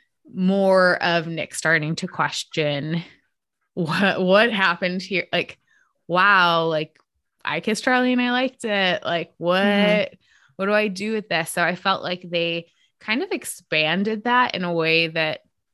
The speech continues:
Speaker 1: really worked. It just felt like there was more. Like, in retrospect, going back and reading, it's like Nick kind of processes it pretty quickly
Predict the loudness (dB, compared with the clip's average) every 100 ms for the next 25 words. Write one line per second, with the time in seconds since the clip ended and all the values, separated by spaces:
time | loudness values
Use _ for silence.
0 | _ _ -20 -20 _ _ _ -10 -4 -2
1 | -2 -2 -2 -4 -4 -4 -6 -2 -2 0
2 | -4 -4 -6 -6 -8 -8 -4 -4 -6 -12
3 | -8 -4 2 4 4 2 0 -2 -2 -2
4 | -2 0 0 -2 -2 -4 -4 -6 -4 0
5 | 0 0 -4 _ -10 -4 -2 -4 -2 -2
6 | -2 -2 -4 -2 -2 -2 -2 -8 -4 -4
7 | -2 -4 -4 -4 -2 -6 -6 -8 _ -2
8 | 0 2 0